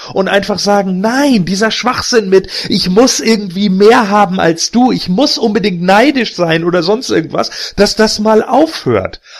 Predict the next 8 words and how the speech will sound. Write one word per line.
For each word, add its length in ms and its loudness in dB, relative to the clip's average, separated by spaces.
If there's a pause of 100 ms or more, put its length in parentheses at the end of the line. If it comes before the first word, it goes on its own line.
(140)
Ultron 580 2
nimmt 280 -2
halt 220 -2
nur 180 2
den, 260 -4 (120)
den 260 -2
falschen 500 -4
Endschluss, 800 0